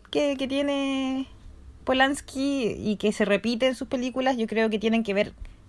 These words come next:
siempre con él. Entonces, eh,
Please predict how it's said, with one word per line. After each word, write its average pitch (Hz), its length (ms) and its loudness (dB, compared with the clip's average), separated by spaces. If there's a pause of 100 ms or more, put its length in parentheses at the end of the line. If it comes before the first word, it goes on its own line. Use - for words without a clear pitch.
(140)
siempre 233 340 4
con 202 160 6
él. 180 200 2 (760)
Entonces, 196 460 2
eh, 160 480 0